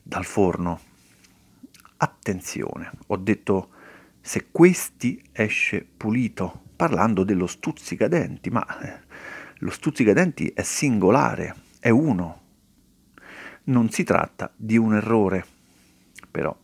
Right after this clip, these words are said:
non si tratta di un errore, infatti nella lingua italiana si usa spesso questi per indicare un solo oggetto. Si usa questi, che solitamente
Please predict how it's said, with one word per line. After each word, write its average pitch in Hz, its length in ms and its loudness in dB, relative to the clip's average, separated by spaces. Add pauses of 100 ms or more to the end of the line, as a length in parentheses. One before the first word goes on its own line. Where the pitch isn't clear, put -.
(300)
non 95 180 -6
si 98 120 -8
tratta 80 280 -4
di 92 80 -4
un 95 100 0
errore, 92 380 0
infatti - 560 -6 (600)
nella 92 240 0
lingua 98 280 0
italiana 117 500 -2
si - 180 -8
usa 90 260 -4
spesso - 640 -8
questi - 800 0 (800)
per 104 320 0
indicare 101 880 0 (500)
un 123 180 -2
solo 151 520 4
oggetto. 98 680 -2 (920)
Si - 180 -4
usa 110 240 -2
questi, - 640 -2 (200)
che 92 140 -6
solitamente 117 800 0